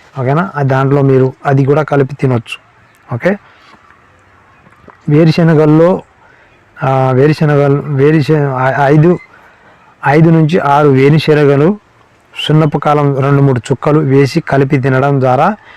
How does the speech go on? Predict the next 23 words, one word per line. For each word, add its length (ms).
ఎముకలకు 560
బలం 220
వస్తది. 280
ఏదైతే 320
ఈ 60
వేరుశనగల్లో 760
సున్నపు 360
కాలం 200
పెట్టుకొని 480
కలిపి 280
తింటే 520
మన 100
ఎముకలకు 420
బలం 200
వస్తది. 340
అది 140
అంటే 200
ఈ, 140
ఈ 40
న-, 320
ఈ 60
వేరుశనగలేమో 800
శరీర 320